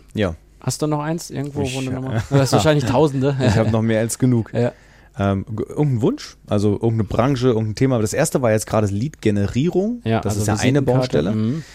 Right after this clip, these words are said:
Speaker 1: Äh, wir könnten natürlich über das Thema Kunden- oder Lead-Qualifizierung reden. Wir könnten über das Thema Kunden-Onboarding reden. Das ist ein sehr, sehr schönes Thema.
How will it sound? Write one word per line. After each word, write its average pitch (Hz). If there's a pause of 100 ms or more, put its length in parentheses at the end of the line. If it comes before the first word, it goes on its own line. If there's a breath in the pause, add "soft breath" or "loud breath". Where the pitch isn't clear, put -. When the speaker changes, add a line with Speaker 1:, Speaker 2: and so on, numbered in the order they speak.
(180 loud breath)
Speaker 1:
Äh, 98
wir 95
könnten 131
natürlich 123
über 107
das 101
Thema 98
Kunden- 151
oder 101 (140)
Lead-Qualifizierung 120
reden. 139
Wir 104
könnten 107
über 95
das 95
Thema 95
Kunden-Onboarding 127
reden. 135
Das 110
ist 95
ein 92
sehr, 90
sehr 107
schönes 113
Thema. 120